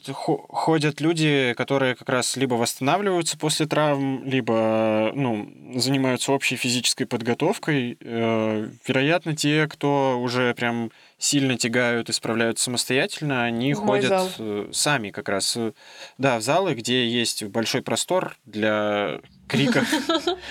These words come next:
Speaker 1: звука и, и хорошая акустика, а это пока такой ламповый зал. Вот.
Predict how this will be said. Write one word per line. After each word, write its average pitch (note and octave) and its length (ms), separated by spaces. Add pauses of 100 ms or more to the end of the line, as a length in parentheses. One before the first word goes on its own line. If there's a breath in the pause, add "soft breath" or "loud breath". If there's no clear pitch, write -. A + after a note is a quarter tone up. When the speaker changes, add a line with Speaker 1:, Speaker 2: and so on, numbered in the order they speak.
(120 loud breath)
Speaker 1:
звука B2 500
и, G#2+ 460
и A2+ 420
хорошая A#2+ 460
акустика, E3+ 580
а - 60
это A2+ 220
пока G#2+ 420
такой A2 260
ламповый A#2 480
зал. B2+ 300 (500 loud breath)
Вот. G2+ 460